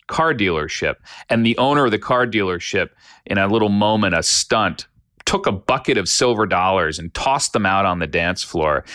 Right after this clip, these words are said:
in order to watch his salesman kind of scurry around and pick them up. And Big Joe Biden, the father, was just incredibly offended by that and wouldn't do it.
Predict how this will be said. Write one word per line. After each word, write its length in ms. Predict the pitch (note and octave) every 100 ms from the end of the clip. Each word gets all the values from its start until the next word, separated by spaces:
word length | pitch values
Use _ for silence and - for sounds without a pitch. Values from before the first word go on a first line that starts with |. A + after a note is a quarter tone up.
| -
in 120 | -
order 180 | A#2+ A#2+
to 80 | G#2+
watch 440 | F#2 G2+ G2+ -
his 200 | - F#2
salesman 640 | - - G#2+ G#2 G2 F2 E2
kind 220 | - F#2
of 160 | F2+ D#2+
scurry 540 | - - A2+ A2 G#2
around 480 | G2 F#2+ F#2 F#2 E2+
and 180 | D#2 D#2
pick 240 | - -
them 160 | - E2
up. 240 | F2+ D2+ - - - -
And 640 | - A#2 A2+ A2+ G#2 G#2+ G#2+
Big 260 | D3 C#3
Joe 320 | A2 A2+ G2
Biden, 480 | F#2 F#2+ F#2+ F#2 D#2
the 80 | D2+
father, 720 | - G#2+ G#2 G2+ D2+ C2+ C2 - - _ _ _ _ -
was 180 | A#2+ A#2+
just 280 | F3+ -
incredibly 580 | A2 F#2 - E3 G2+ F#2+
offended 640 | D2+ - - G2+ G2+ F2
by 180 | D#2 C#2
that 300 | C2+ C#2+ D2
and 180 | - G#2+
wouldn't 280 | A2+ D3+ B2
do 160 | A2+
it. 120 | A2